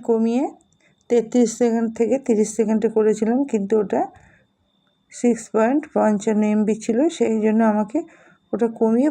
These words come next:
পঁচিশ এমবির মধ্যে আনতে হবে। তাহলে আমাকে সেই ভিডিওটি চুজ করতে হবে।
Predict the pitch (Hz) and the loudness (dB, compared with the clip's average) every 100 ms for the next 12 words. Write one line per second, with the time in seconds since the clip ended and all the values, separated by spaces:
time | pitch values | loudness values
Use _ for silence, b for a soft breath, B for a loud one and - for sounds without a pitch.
0 | 302 226 226 226 240 220 226 208 214 190 | 0 0 0 -2 0 0 0 0 0 0
1 | 214 190 185 190 170 175 185 - _ _ | 0 0 -2 -2 -4 -6 -8 -14 _ _
2 | _ _ _ _ _ _ _ _ _ 214 | _ _ _ _ _ _ _ _ _ -2
3 | 220 214 214 247 240 214 214 214 220 277 | 0 0 0 0 2 2 0 2 0 -2
4 | - _ _ _ _ _ _ _ _ - | -6 _ _ _ _ _ _ _ _ -2
5 | 240 226 - 196 165 190 175 175 | 0 0 -2 -2 -2 -4 -2 -4